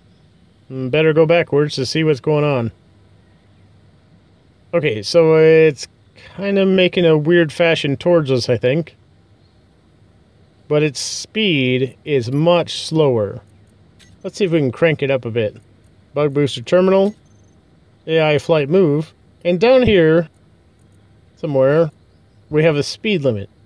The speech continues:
We're gonna crank that baby up. At first you might wanna be modest, but then again, when you think about it, you're going to space, so you wanna go fairly quick.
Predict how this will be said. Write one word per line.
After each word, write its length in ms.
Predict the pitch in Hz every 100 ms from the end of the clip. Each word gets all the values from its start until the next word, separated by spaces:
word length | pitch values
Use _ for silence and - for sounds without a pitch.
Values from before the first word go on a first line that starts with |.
| _ _ _ -
We're 100 | 151
gonna 100 | 135
crank 340 | - 208 190
that 240 | 196 175 143
baby 380 | 180 160 147
up. 120 | 127 - - _ _ _ _ _ _ _ _ _ _ _ _ _ _ _ _ _ _ _ _ _ _ _ _ _ _ _ _ _ 185
At 80 |
first 240 | 214 240 -
you 80 | 202
might 320 | 208 208 190
wanna 260 | 190 196
be 200 | 175 180
modest, 500 | 165 190 180 175 -
but 240 | 226 214 202 _ _ -
then 200 | 254 247
again, 300 | 233 240 220
when 80 | 202
you 80 |
think 180 | 233 233
about 220 | 208 233
it, 80 | 220
you're 80 | 202
going 220 | 226 196
to 60 | 147
space, 440 | - 208 165 151
so 140 | - 151
you 240 | 151 156
wanna 400 | 165 208 208 196
go 200 | 185 180
fairly 460 | - 190 170 151 123
quick. 540 | - 151 123 104